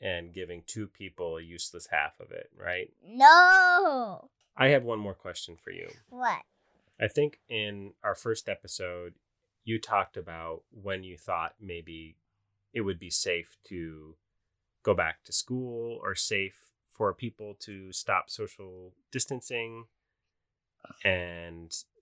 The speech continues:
Speaker 1: that maybe covid nineteen wouldn't be as much of a risk to us. And I think you said sometime in August. Is that correct?
Speaker 2: Yeah, but I think it's gonna come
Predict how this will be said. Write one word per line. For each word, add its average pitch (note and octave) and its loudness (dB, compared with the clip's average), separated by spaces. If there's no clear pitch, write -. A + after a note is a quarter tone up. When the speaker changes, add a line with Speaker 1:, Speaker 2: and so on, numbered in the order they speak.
Speaker 1:
that F#2 0
maybe F2+ -14
covid G2 -6
nineteen F#2+ -12
wouldn't F2+ -14
be F2+ -14
as E2 -8
much F2 -14
of F2 -18
a E2+ -12
risk F#2+ -6
to C3+ -10
us. D3 -6
And A2 -2
I G2+ 0
think D3+ -6
you A#2+ -4
said F2+ -2
sometime G2+ -8
in E2 -14
August. F#2+ -2
Is F2+ -14
that F2+ -4
correct? B2 -8
Speaker 2:
Yeah, C4+ 8
but A3+ -8
I C#4 -6
think D#4 -8
it's B3 -6
gonna A3+ -16
come G3 -14